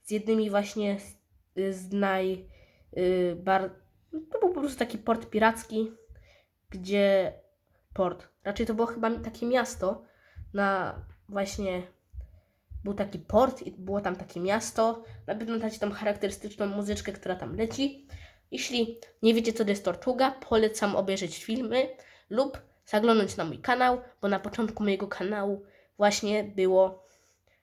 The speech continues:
Mm, grałem w tą grę Piraci z Karaibów, a jeśli nie spodobał wam się sposób nagrywania gry,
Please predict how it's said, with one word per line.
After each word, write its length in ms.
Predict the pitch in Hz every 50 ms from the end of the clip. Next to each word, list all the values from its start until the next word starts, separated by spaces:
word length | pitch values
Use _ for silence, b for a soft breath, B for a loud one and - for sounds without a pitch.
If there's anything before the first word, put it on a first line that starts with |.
| b _ _ -
Mm, 480 | 196 196 196 190 190 190 190 190 190 - _ _ b b b b b b b _ _ -
grałem 400 | - 226 233 311 311 269 233 202
w 60 | -
tą 160 | - 196 185
grę 180 | 180 196 208 208
Piraci 360 | 208 - 220 208 208 208 -
z 80 | - -
Karaibów, 540 | - 175 147 170 202 226 277 320 - - - b b b b b b b b b b b _ _ -
a 80 | 214
jeśli 280 | 226 226 226 - - 233
nie 80 | 226
spodobał 400 | 226 226 - 226 214 226 220 214
wam 160 | 214 208 208 202
się 120 | - 214
sposób 400 | - - - 214 214 220 214 202
nagrywania 800 | 208 202 196 190 202 202 202 220 226 214 208 196 185 185 214 - B B B B B B B
gry, 540 | 190 196 208 214 208 202 233 233 233 -